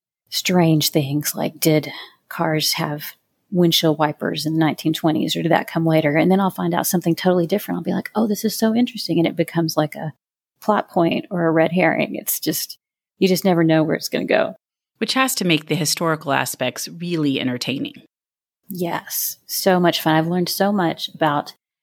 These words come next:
Speaker 1: just things that have become part of the books. There's some things that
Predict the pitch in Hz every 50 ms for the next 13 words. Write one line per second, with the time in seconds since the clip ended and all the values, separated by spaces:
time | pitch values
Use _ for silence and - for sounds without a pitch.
0 | _ _ _ _ _ _ - 180 180 - - - 220 220 233 214 - 185 170 -
1 | 185 170 165 170 - 185 - - 170 165 156 156 151 - - - 156 147 151 151
2 | 151 151 - 143 139 143 139 - - - - - - - _ _ _ _ _ _
3 | _ _ _ _ _ 190 190 185 - - 220 214 - 220 190 175 - 180 165 147
4 | - -